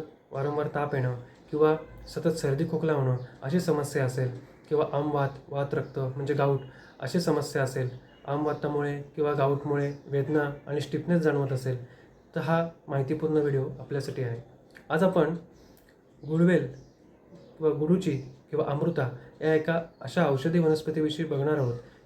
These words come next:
की ही अगदी नावाप्रमाणेच अमृत आहे, म्हणजे ही पृथ्वीवरील अमृतच आहे. गुळवेल ही अनेक आजारांवर उपयोगी आहे. आज आपण त्याची माहिती समजून घेणार आहोत. नमस्कार,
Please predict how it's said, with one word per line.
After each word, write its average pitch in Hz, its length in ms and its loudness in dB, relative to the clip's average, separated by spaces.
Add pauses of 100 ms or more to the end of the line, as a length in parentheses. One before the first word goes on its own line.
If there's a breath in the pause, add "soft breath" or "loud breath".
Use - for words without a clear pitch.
(180 loud breath)
की 185 100 0
ही 170 180 4
अगदी 156 260 2
नावाप्रमाणेच 165 760 2
अमृत 147 320 0
आहे, 131 360 0
म्हणजे 160 180 -2
ही 160 60 2
पृथ्वीवरील 156 500 0
अमृतच 139 460 -2
आहे. 117 140 -4 (880 loud breath)
गुळवेल 175 380 2 (240)
ही 127 40 -2
अनेक 160 340 4
आजारांवर 160 440 4
उपयोगी 135 320 -2
आहे. 120 160 0 (320)
आज 143 140 -2
आपण 156 160 2
त्याची 151 360 -2 (160)
माहिती 135 240 -2
समजून 135 320 -2
घेणार 120 200 0
आहोत. 113 160 -8 (1080 loud breath)
नमस्कार, 160 360 4